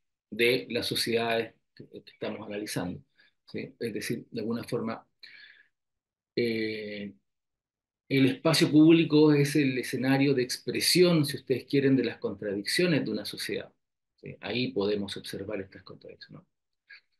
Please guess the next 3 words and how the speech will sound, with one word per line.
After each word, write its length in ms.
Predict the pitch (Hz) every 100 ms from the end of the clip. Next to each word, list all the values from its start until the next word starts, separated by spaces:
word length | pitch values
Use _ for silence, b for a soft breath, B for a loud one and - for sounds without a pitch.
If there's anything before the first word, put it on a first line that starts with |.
| - B B - _ _ _ _ _ _ _ _ _ _ _ _ _ _ _ _ _ _ _ _ _ _ _ _ _ _ _ _ _ _ _ _
Ahora, 400 | 180 156 131 - _ _ _ _ _ _ _ _ _ _ _
¿cuáles 320 | - 233 240 -
son 220 | 240